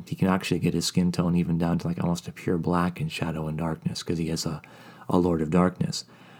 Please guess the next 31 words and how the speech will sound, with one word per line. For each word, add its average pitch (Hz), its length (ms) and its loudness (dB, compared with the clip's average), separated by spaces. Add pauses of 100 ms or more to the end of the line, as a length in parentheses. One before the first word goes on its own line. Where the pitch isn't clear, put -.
(240)
But - 100 2
basically, 151 440 6
he, 123 180 4
like 113 180 4
I 110 40 8
said, 101 280 6
he 98 280 6
is 98 200 6
a, 90 280 8 (1120)
a 117 80 2
Lord 101 200 8
of 87 80 4
Darkness. 95 560 4
His 92 240 2
followers 98 720 4 (500)
have, 90 320 4
uh, 82 260 2
come 104 220 4
and 92 140 8
gone 87 380 6
throughout 90 400 4
the 90 100 4
years. 87 500 4
He, 92 140 2
he 101 180 2
hasn't 110 280 4
really 98 220 4
had 90 200 4
much 92 440 6
of - 200 0
a, 80 280 0